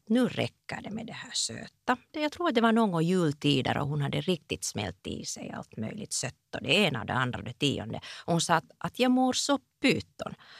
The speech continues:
Och vet du vad, mamma, nu får det ta slut. Och det är alltså två år sedan ungefär. Och det där, <clears throat> och nu har hon då naturligtvis lite följt med hur liksom mamma lever. <laughs>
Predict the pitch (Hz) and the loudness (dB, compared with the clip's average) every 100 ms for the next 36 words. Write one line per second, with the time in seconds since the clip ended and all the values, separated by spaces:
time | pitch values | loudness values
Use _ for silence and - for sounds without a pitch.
0 | - - - _ - 226 208 160 151 135 | -20 -20 -20 _ 4 4 4 4 4 4
1 | - - 160 - - 254 - 160 - - | 0 -4 -6 -8 0 2 4 2 2 -4
2 | - - 98 110 - - - _ _ _ | -4 -2 0 -2 -2 -12 -18 _ _ _
3 | - 202 196 151 147 - - 185 - 285 | -4 2 2 0 -10 -12 -12 -8 -2 -2
4 | - - - - 175 190 311 - - - | -4 -18 -20 -4 -2 0 -2 -4 -16 -16
5 | - - - - 208 190 180 175 170 175 | -14 -14 -8 2 4 4 2 2 0 -2
6 | - _ 233 190 - 247 415 440 294 247 | -4 _ 2 2 4 4 6 4 6 6
7 | 233 233 233 226 190 185 233 - 151 131 | 6 4 4 2 2 2 0 0 -2 -2
8 | - 156 143 123 123 - - 131 - 151 | 0 2 4 2 0 -4 -6 -4 -2 -2
9 | 156 _ 220 180 123 110 - 101 - 208 | -4 _ 2 2 2 -2 -2 -2 2 2
10 | 285 - | 2 4